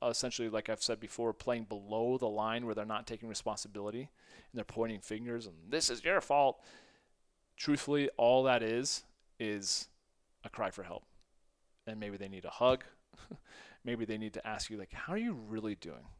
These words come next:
You know, like, check in with them versus letting them off on, you know, walking away and, and continuing to believe that, that, uh, limiting belief, if that makes sense. So, anyways,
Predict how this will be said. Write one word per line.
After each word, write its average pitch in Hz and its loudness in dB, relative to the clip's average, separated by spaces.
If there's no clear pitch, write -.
You 131 -2
know, 113 2
like, 117 0
check - 0
in 147 -4
with 135 -4
them 92 -6
versus 120 2
letting 117 2
them 107 -4
off 107 -2
on, 104 -2
you 113 -4
know, 95 -4
walking 113 6
away 101 0
and, 98 -10
and 104 -10
continuing 104 -12
to 104 -12
believe 95 -8
that, 95 2
that, 95 -4
uh, 95 0
limiting 131 0
belief, 95 -8
if - -16
that 78 -4
makes 87 -6
sense. - -6
So, 147 12
anyways, 180 12